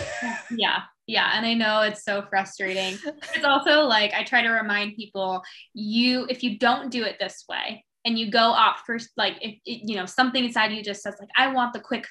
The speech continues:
Speaker 1: fix," and you go and try the quick fix, you're gonna be right back in this place in four years from now. And it's still gonna be four years. So do you wanna start now, or do you wanna go try the quick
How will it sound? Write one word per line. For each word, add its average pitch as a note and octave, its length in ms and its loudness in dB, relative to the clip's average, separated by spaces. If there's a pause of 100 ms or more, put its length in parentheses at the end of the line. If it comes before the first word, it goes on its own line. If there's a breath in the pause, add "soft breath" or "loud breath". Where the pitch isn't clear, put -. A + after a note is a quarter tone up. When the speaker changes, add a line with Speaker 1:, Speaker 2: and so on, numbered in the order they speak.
Speaker 1:
fix," - 280 -6
and G#3 120 -8
you G#3+ 100 -8
go A3 260 4
and G#3+ 200 -6
try G3+ 220 2
the G#3 100 -6
quick - 220 -10 (100)
fix, - 300 -6 (280 loud breath)
you're A#3 100 -2
gonna D4+ 100 6
be C#4+ 200 2
right A3 220 4
back D4+ 220 4
in C#4+ 80 -2
this A#3 160 -6
place G#3 560 -4
in A#3 140 -2
four A3 200 -6
years B3+ 300 0
from G#3 160 -8
now. F3 280 -4
And G#3 260 -6
it's A#3 140 -14
still C#4+ 200 4
gonna C#4+ 120 2
be B3+ 120 0
four G#3+ 220 -6
years. - 520 -8 (360 loud breath)
So A3 580 2 (300 loud breath)
do A#3+ 80 -2
you A#3 60 0
wanna A#3 160 4
start A3 300 0
now, A#3+ 520 6
or C4 100 0
do A3+ 100 -4
you A#3+ 120 0
wanna A3 260 -2
go A#3+ 180 0
try B3 240 2
the A#3 80 -6
quick A3+ 220 -6